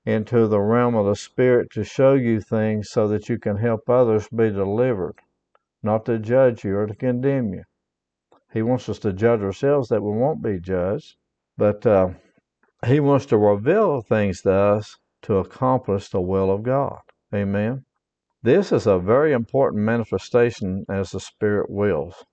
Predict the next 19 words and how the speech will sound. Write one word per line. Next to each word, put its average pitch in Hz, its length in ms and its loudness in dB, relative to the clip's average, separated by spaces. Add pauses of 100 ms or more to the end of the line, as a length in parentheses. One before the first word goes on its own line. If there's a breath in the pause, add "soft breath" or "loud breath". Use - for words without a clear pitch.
(160)
Be 104 160 0
careful 120 460 0
not 123 240 -2
to 110 80 -8
try 131 440 2
to 123 120 0
see 120 180 -4
into 117 280 -2
the 107 100 -2
realm 120 260 0
of 107 60 0
the 104 60 -4
Spirit 131 360 -4
because 101 320 -2
the 98 80 -2
devil 113 360 0
will 92 80 0
accommodate 123 680 -2
you 165 140 -8